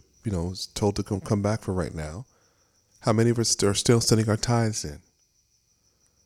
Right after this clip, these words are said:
How many of us are checking on our pastors and our pastors' families and, and see how they're doing? If nothing else, to, even not to even make a meal 'cause the, the church may not be receiving any revenue at the moment.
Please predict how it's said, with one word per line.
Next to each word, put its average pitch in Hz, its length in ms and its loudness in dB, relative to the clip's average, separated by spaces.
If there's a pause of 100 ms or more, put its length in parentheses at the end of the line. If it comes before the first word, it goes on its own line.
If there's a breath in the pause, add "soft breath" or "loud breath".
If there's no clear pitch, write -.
(420)
How 127 100 0
many 135 200 6
of 123 100 0
us 110 160 0
are 110 60 4
checking - 420 2
on 98 80 6
our 92 80 4
pastors 101 580 0
and 85 100 -4
our 80 60 -4
pastors' 98 460 -2
families 92 480 0
and, 85 280 -8
and - 100 -4
see 104 180 0
how 95 140 0
they're 104 180 2
doing? 90 280 0
If 127 140 4
nothing 160 320 4
else, 147 220 2
to, - 240 -6
even 117 160 -4
not 113 200 -2
to 110 60 -6
even 98 200 -8
make 98 160 -2
a 92 40 -2
meal 165 280 0
'cause 104 140 -2
the, 90 140 -10 (180)
the 107 80 -8
church - 280 -6
may 117 80 0
not 104 120 0
be 101 80 -4
receiving 104 280 -4
any 92 160 -2
revenue 101 360 -2
at - 80 -8
the - 40 -10
moment. 90 300 -4